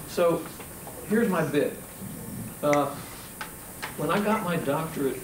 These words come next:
under, uh, Stewart and other colleagues at G W, I was exposed to general systems theory on Stewart's side,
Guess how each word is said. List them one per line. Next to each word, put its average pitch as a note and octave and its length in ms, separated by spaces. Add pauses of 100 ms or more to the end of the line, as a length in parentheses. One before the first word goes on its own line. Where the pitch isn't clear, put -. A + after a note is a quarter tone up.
(100)
under, C3+ 500 (100)
uh, A#2+ 180 (500)
Stewart D#3+ 480 (540)
and B2+ 480
other D3+ 220
colleagues C#3+ 600
at B2+ 120 (560)
G D3+ 160
W, C3+ 460 (580)
I D3 100
was F3 200
exposed F3+ 760 (1000)
to D3 400
general D#3+ 320
systems D#3+ 560
theory D3+ 480 (1900)
on C#3 160
Stewart's F3+ 480
side, C#3 300